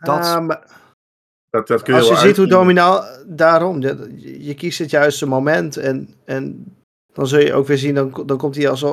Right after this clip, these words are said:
Speaker 2: alsnog wel weer bovendrijven. Ik denk juist dat, dat, dat, nou ja, niet Las Vegas, maar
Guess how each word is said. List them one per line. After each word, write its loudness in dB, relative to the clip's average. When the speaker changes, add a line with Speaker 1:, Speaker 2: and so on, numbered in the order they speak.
Speaker 2:
alsnog -8
wel -2
weer 2
bovendrijven. 0
Ik -10
denk -2
juist -2
dat, -12
dat, -10
dat, -12
nou -12
ja, -8
niet -8
Las -10
Vegas, -4
maar -10